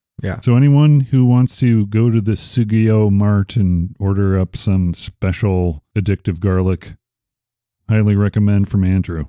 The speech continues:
Speaker 1: Yeah, this one, yeah, this one's a buy.
Speaker 2: So that has been Andrew's Sensory Adventure, the Addictive Garlic Edition. Let's move on to the word this week,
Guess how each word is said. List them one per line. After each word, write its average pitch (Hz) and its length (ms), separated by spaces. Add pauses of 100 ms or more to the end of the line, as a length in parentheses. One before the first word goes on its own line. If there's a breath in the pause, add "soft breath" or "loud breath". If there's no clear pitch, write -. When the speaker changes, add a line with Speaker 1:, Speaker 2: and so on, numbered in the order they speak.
Speaker 1:
Yeah, 107 300
this 120 240
one, 139 340
yeah, 107 220
this 104 220
one's 117 180
a 110 80
buy. 82 320 (840)
Speaker 2:
So 98 640 (160)
that 101 220
has 95 160
been 90 340
Andrew's 90 380
Sensory 92 400
Adventure, 87 580 (520)
the 92 180
Addictive 90 360
Garlic 95 420
Edition. 113 560 (1040)
Let's 113 320
move 113 260
on 117 260
to 113 420
the 107 80
word 113 340
this 101 200
week, 110 400